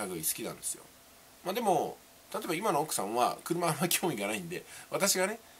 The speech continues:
今度ちょっと一千万超えのレクサス買おうかなと思うんだけどね、って言ったら、「大丈夫？」って、「もうやめといたら？」みたいになるわけですよ。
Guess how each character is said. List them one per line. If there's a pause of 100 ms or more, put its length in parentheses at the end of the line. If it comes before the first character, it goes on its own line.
(100)
今
度
ち
ょ
っ
と
一
千
万
超
え
の
レ
ク
サ
ス
買
お
う
か
な
と
思
う
ん
だ
け
ど
ね、
っ
て
言
っ
た
ら、 (200)
「大
丈
夫？」
っ
て、
「も
う
や
め
と
い
た
ら？」
み
た
い
に
な
る
わ
け
で
す
よ。